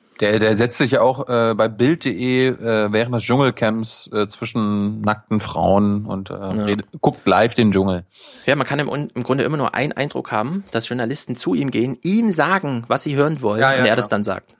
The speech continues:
Speaker 1: Ja, ja.
Speaker 2: Es gibt einfach keine andere Möglichkeit, ja?
Speaker 1: Ja.
Speaker 2: Der sagt immer genau den Scheiß, der so völlig intuitiv, und ich dachte eigentlich, nicht mal in den R T L zwei News sieht man ihn noch mal wieder, jetzt plötzlich beim Öffentlich-Rechtlichen. Also,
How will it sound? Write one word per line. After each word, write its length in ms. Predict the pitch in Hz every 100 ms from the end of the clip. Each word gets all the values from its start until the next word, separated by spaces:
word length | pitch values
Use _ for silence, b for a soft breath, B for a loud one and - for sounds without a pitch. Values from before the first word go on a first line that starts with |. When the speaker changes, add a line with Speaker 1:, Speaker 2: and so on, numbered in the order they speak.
| -
Speaker 1:
Ja, 80 | 127
ja. 160 | 110 _ _ _ _ -
Speaker 2:
Es 80 |
gibt 180 | 120 -
einfach 220 | 139 147
keine 200 | - 151
andere 440 | 147 165 165 160 170
Möglichkeit, 460 | 208 147 - 95 98
ja? 140 | 120
Speaker 1:
Ja. 80 | 156
Speaker 2:
Der 120 | 139
sagt 260 | 139 - 127
immer 220 | 175 175
genau 300 | 147 156 175
den 180 | 160 170
Scheiß, 540 | - 123 165 - - _ _ b
der 80 | 117
so 100 | 127
völlig 300 | 120 151 160
intuitiv, 560 | - 156 135 131 143 160
und 80 | 123
ich 100 | -
dachte 220 | 151 -
eigentlich, 260 | 127 120 - B B
nicht 180 | 113 123
mal 140 | 123 76
in 120 | 113
den 100 | 107
R 120 | 101
T 120 | -
L 60 | 90
zwei 260 | - 110
News 420 | 113 117 113 110 -
sieht 160 | 117
man 100 | 104
ihn 120 | 104
noch 140 | 101 -
mal 120 | 101
wieder, 380 | 104 120 110 110 b b b
jetzt 200 | 107 -
plötzlich 320 | 107 - 104
beim 160 | 95 -
Öffentlich-Rechtlichen. 920 | - 98 - 117 - 98 - 90 -
Also, 320 | 95 95 80